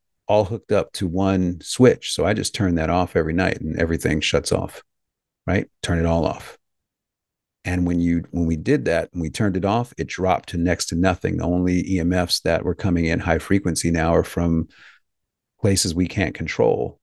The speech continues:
you know, and maybe we'll find, you know, some paint or some things to put on the windows or something like that, you know, to do it. But with all the plants I have in my house, I'm not really worried about it.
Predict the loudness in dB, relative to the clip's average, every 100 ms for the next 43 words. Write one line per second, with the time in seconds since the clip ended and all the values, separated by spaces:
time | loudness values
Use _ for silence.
0 | _ -2 0 0 0 0 0 0 0 -2
1 | -2 -2 0 0 0 -4 _ _ _ _
2 | -4 -2 0 0 0 -2 -4 -4 -6 -2
3 | 0 0 -4 -6 -2 0 0 -4 -4 -2
4 | -2 -2 -2 -2 0 0 0 -2 -2 -2
5 | -2 -2 -4 -2 -2 0 0 0 0 -2
6 | 0 0 0 -2 -2 0 0 -2 -2 0
7 | 0 0 -2 0 0 -2 -2 -14 -20 _
8 | 0 0 0 -2 -2 -2 0 0 2 2
9 | 2 0 0 0 0 0 0 0 0 0
10 | 0 0 0 0 -2 -4